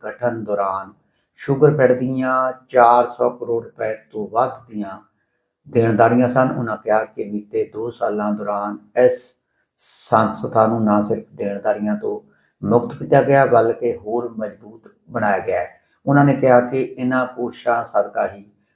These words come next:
ਸਾਲ ਵੀਹ ਸੌ ਚੌਵੀ ਪੱਚੀ ਦੌਰਾਨ ਗੰਨੇ ਦੀ ਕਾਸ਼ਤ ਅਧੀਨ ਰਕਬਾ ਸਾਲ ਵੀਹ ਸੌ ਬਾਈ ਤੇਈ ਦੇ ਮੁਕਾਬਲੇ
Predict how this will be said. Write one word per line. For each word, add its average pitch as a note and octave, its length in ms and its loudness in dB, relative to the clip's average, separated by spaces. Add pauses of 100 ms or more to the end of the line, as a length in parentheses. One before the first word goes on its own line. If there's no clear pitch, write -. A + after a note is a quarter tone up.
ਸਾਲ A#2+ 300 4
ਵੀਹ A#2+ 160 0
ਸੌ B2 140 2
ਚੌਵੀ G#2+ 320 -4
ਪੱਚੀ A2+ 380 -12
ਦੌਰਾਨ G#2 400 -6 (340)
ਗੰਨੇ A#2 360 -4
ਦੀ G#2+ 380 -12
ਕਾਸ਼ਤ G#2 580 2
ਅਧੀਨ G#2 360 -6 (540)
ਰਕਬਾ A#2+ 640 4
ਸਾਲ A2 600 2
ਵੀਹ A2 280 -10
ਸੌ A#2 240 -6
ਬਾਈ G2+ 340 -8
ਤੇਈ G#2 380 -8
ਦੇ G#2 300 -8 (380)
ਮੁਕਾਬਲੇ A2+ 880 2